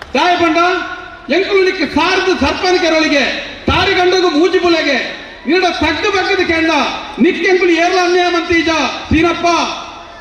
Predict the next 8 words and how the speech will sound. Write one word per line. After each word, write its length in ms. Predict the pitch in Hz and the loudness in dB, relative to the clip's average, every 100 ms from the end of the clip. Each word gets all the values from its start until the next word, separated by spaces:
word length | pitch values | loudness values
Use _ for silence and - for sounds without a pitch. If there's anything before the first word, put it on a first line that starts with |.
| - - - | -20 -4 0
ಸೌಜನ್ಯ 380 | 339 370 381 370 | 2 2 2 2
ನಪ್ಪ 220 | 349 370 | 0 -2
ಮಂತೀಜಿ, 560 | 370 359 381 359 349 | 0 0 2 2 2
ಸೌಜನ್ಯ 440 | 285 294 370 392 381 | 2 0 -2 -2 0
ಮಂತೀಜ, 320 | 370 339 349 | 0 2 2
ಅಲ್ಲಿ 220 | 339 311 | 2 0
ಏರ್ಲ 180 | 330 359 | 0 0
ಮಂತೀಜ. 440 | 359 339 349 311 | 0 0 -2 0